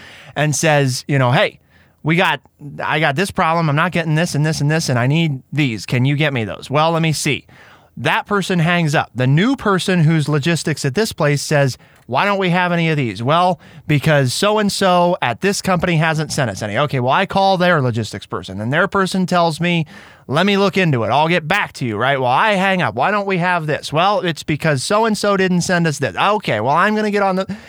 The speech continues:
and that's when we talk about the visibility down the chain, you start to see how this becomes a problem, because General Motors isn't talking to eighteen thousand,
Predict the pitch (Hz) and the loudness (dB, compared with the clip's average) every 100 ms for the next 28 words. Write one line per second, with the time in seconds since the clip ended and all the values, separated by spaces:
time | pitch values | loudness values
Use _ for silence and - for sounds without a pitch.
0 | - 185 185 143 - - - 135 190 240 | -6 -2 0 -2 -14 -20 -6 -2 0 0
1 | - - - 190 175 165 - 185 196 180 | -4 -10 -6 -2 0 0 0 0 2 0
2 | 165 147 165 147 147 165 139 143 123 117 | 0 0 0 0 0 0 2 2 0 0
3 | - 196 131 127 135 135 180 156 139 - | 0 0 0 0 0 0 0 0 -2 -2
4 | 165 147 139 135 131 - 117 110 - 262 | 0 2 0 -2 -4 -2 -2 -2 -2 0
5 | 202 151 143 170 143 - - - - 147 | 2 0 0 0 -2 -4 -20 -16 -4 0
6 | 226 196 175 202 262 277 165 127 127 - | 2 2 2 2 2 2 0 0 -4 -8
7 | - _ - 196 185 165 - 180 196 208 | -16 _ -4 -2 0 -2 -2 2 2 0
8 | 190 160 139 - 160 151 143 143 131 123 | 0 0 0 0 0 0 -2 0 0 0
9 | 104 104 101 117 | -2 -6 -6 -6